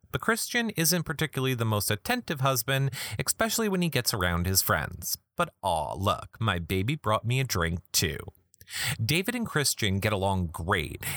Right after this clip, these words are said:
and I thought their little conversation about having boys and girls was cute. I know Shannon isn't happy about what David said about having girls,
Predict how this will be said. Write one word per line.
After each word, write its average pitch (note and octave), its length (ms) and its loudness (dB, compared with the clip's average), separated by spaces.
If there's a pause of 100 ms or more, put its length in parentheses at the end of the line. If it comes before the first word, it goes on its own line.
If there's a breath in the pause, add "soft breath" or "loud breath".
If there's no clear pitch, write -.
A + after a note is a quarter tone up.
(100)
and C#3 320 0
I C#3+ 60 -2
thought G#3 200 0
their A#3+ 100 0
little E3 180 0
conversation A#2+ 840 0
about F#2 280 2
having F#2+ 380 0
boys F#2 380 2
and G2 120 2
girls E2 360 0
was E2+ 160 2
cute. D#2 380 -4 (560)
I A#2+ 80 -2
know E3 160 0
Shannon A#2 440 0
isn't G2 240 2
happy F#2+ 400 0
about F2 260 0
what F#2 220 0
David F2 340 -2
said E2+ 280 2
about E2 260 0
having E2+ 360 0
girls, D#2 540 0